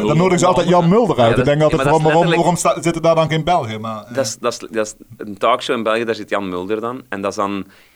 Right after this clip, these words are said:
Speaker 3: Ik denk dat dat iets, iets safe is om op terug te vallen. En Jan Mulder doet dat ook supergoed. Dat is exact wat, wat de Belgische kijkers van houden, van humor en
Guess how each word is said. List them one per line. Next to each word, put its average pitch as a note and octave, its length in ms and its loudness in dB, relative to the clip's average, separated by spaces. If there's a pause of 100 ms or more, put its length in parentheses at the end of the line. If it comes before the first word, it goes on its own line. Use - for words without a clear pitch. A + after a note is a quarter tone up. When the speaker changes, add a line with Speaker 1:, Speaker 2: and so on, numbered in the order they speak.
(160)
Speaker 3:
Ik - 100 -14
denk A#2 100 -4
dat A#2+ 100 -6
dat B2+ 80 -2
iets, - 280 -8
iets - 240 -12
safe A#2+ 200 -2
is C3+ 120 -4
om C3 80 -2
op G#2+ 140 -6
terug B2+ 160 -8
te C3+ 100 -10
vallen. C#3+ 280 -2
En G#2+ 120 -6
Jan G2+ 140 -4
Mulder A2+ 220 -4
doet G#2+ 120 -6
dat F#2+ 100 -2
ook G2+ 120 -4
supergoed. A#2+ 540 -10
Dat A2 100 -12
is G#2 60 -8
exact A2 360 -8
wat, G#2 200 -10
wat G2 120 -18
de G2 80 -12
Belgische G2+ 300 -6
kijkers F#2+ 300 -8
van F#2+ 140 -12
houden, F#2 400 -4
van F#2 260 -10
humor G#2+ 540 -6
en F#2+ 440 -10